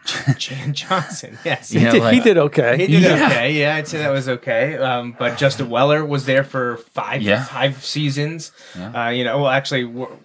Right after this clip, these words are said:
Speaker 2: had tried to help Mike out trying to get a Berks to Penn State list together. Uh, unfortunately, it broke down once the, uh,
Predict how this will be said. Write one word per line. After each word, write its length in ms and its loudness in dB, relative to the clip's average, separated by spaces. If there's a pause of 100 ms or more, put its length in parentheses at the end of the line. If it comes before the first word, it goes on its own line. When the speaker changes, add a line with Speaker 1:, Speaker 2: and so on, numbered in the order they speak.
Speaker 2:
had 460 -6
tried 280 2
to 120 4
help 220 0
Mike 260 -2
out 240 2
trying 240 -4
to 60 -10
get 260 0
a 100 -4
Berks 420 -2
to 140 -8
Penn 280 -4
State 400 -4
list 340 -4
together. 540 -4 (360)
Uh, 220 -6
unfortunately, 540 0
it 160 -6
broke 320 2
down 400 2
once 240 -6
the, 260 -2
uh, 220 2